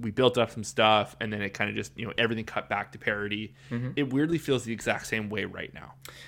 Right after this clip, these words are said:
Speaker 2: Yeah, like, I think we're gonna spend more time in the past before we go to, uh,
Speaker 1: Mm-hmm.
Speaker 2: real time. And, and so we have to ask ourselves this, um, and this is, uh, I think, one of the main questions is,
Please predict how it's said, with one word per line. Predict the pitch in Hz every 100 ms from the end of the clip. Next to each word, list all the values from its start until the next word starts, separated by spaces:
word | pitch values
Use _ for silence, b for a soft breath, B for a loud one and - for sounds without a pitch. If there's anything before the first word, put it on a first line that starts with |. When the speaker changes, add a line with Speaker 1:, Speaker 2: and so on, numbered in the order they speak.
| B
Speaker 2:
Yeah, | 123 117
like, | 113
I | 127
think | 131 160
we're | 156
gonna | 170 165
spend | - 120 110
more | 101
time | 101 101 92 92
in |
the | 92
past | - 92 92 - - -
before | - 104
we | 98 90
go | 95
to, | 92 92 90 - 95
uh, | 98 98 98
Speaker 1:
Mm-hmm. | 131 110
Speaker 2:
real | 101 87
time. | - 92 90 92 -
And, | 110
and | 113 127
so | 131
we | 139
have | 135 151
to | 131
ask | 113 -
ourselves | 117 - 104 -
this, | 104 107 90 - -
um, | 104 98 92 92 92 - -
and | 101
this | 107
is, | 113 104
uh, | 98
I | 98
think, | 101
one | 95 95
of | 92
the |
main | 92 92 92
questions | - 95 101 101 95
is, | 92 95 90